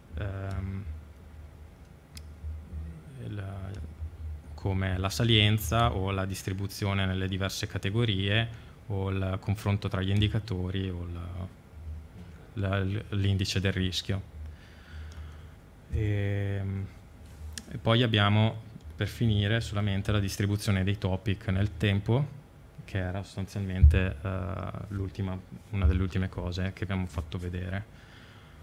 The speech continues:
E poi abbiamo, per concludere, la, le funzionalità di ricerca full text basate su metadati che ci consentono appunto di accedere ai diversi repository, in questo caso ad esempio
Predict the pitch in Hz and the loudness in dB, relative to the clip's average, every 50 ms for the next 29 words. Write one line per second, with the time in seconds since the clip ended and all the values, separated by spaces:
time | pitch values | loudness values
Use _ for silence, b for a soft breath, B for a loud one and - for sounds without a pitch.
0 | B B B B B - - - - - - - - - - - 107 104 104 101 | B B B B B -12 -12 -12 -12 -14 -12 -12 -12 -10 -4 -2 0 2 4 4
1 | 101 104 101 - 127 123 120 117 113 117 113 107 101 101 98 92 92 92 - - | 4 2 2 2 4 6 6 6 8 8 8 8 8 8 6 6 4 2 -2 -8
2 | - - - - 104 98 - 131 123 113 - 117 113 117 117 123 131 139 143 147 | -16 -20 -4 -2 -2 2 4 4 4 6 6 4 6 6 6 6 6 6 4 4
3 | 147 - - - - - 107 98 98 95 95 95 95 95 98 98 - 107 101 - | 4 2 -2 -12 -12 -8 -4 -2 -2 0 2 2 2 2 2 4 6 4 6 6
4 | 117 113 107 104 107 117 101 98 98 104 113 - - - 110 104 104 - - 117 | 6 6 6 6 6 4 4 4 4 4 4 2 2 4 4 4 4 4 2 0
5 | 110 - 110 101 - - 104 101 101 - - - - - 104 95 98 95 104 98 | 2 2 0 0 2 4 6 6 6 4 2 -4 -2 0 0 2 2 0 0 -2
6 | - 104 - - 104 98 98 101 127 120 113 95 92 95 104 - 113 - - 101 | -4 -4 -2 0 0 0 2 2 2 2 2 4 4 2 2 2 0 0 0 -2
7 | - - - 104 101 - - 104 98 95 95 - 95 95 90 - - 101 98 98 | -2 -2 0 0 -2 0 2 2 2 2 2 0 0 0 -2 0 0 0 0 0
8 | - - 98 95 98 95 95 95 98 - - - 107 98 98 92 92 92 90 90 | 0 -2 -2 -2 0 0 0 0 0 0 2 2 2 2 2 0 0 0 0 -2
9 | 90 92 92 92 90 90 92 90 98 95 98 98 - - 101 95 92 90 - 98 | -2 -2 -2 -2 -2 -2 0 2 4 4 4 2 -2 -4 -2 -2 -2 -2 -2 -2
10 | 92 90 104 104 95 - 95 92 92 90 85 - 92 - - 98 - 101 98 98 | 0 2 2 2 2 0 -2 -2 -2 -4 -4 -6 -8 -6 -8 -4 0 2 2 2
11 | 95 95 92 90 98 95 92 - - - 95 92 | 2 0 0 0 0 0 -2 -2 -4 -6 -6 -6